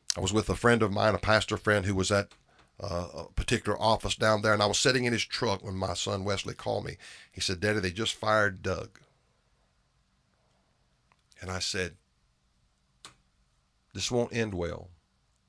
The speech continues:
He said, "What do you mean?" I said, I said, "I know, I know, Doug. This won't end well." That was on Wednesday.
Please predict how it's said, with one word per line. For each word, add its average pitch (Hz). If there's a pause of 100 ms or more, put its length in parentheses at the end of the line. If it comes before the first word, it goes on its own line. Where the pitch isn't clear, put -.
(1800)
He 101
said, 101
"What 113
do 113
you 110
mean?" 107
I 95
said, 87 (400)
I -
said, -
"I 110
know, 131
I 104
know, 131
Doug. 90 (1040)
This 104
won't 117
end 107
well." 80 (1200)
That 104
was 104
on 107
Wednesday. 98